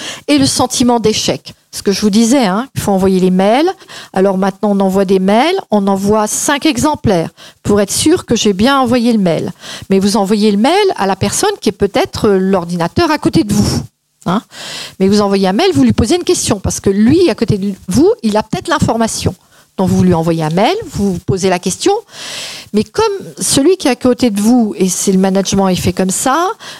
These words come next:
euh, a aussi, pense qu'il peut avoir besoin de votre information, avant les gens se parlaient. Mais là maintenant, c'est, attention, on partage l'information, mais il faut que j'en retire un certain bénéfice. Et donc les gens reçoivent de plus en plus de mails, ils en envoient aussi beaucoup,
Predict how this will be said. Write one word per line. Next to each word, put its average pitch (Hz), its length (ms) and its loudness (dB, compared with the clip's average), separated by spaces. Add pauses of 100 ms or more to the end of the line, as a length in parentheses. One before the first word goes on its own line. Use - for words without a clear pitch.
(100)
euh, - 40 0 (120)
a 226 200 0
aussi, 277 640 0
pense 247 280 -4
qu'il 190 340 2 (280)
peut 240 280 0
avoir 208 400 -2
besoin 240 520 -2
de 208 100 -2
votre 202 280 -2
information, 196 600 0 (380)
avant 226 280 0
les 247 120 2
gens 196 160 0
se - 140 -4
parlaient. 240 420 0 (460)
Mais 185 80 2
là 233 140 0
maintenant, 294 520 0
c'est, 240 420 2
attention, 214 480 -2
on 196 60 0
partage 220 400 -2
l'information, 208 760 -2 (220)
mais 220 80 2
il 202 60 2
faut 247 100 2
que 196 60 -2
j'en 208 140 0
retire 220 320 0
un 226 60 2
certain 254 320 -2
bénéfice. 226 720 -2 (680)
Et 220 60 0
donc 294 180 0
les 294 120 4
gens 330 180 2
reçoivent 262 360 0
de 220 80 2
plus 320 260 0
en 233 80 -2
plus 233 200 0
de 196 100 2
mails, 185 240 2 (480)
ils 254 160 2
en 226 100 0
envoient 214 200 0
aussi 180 240 0
beaucoup, 220 420 2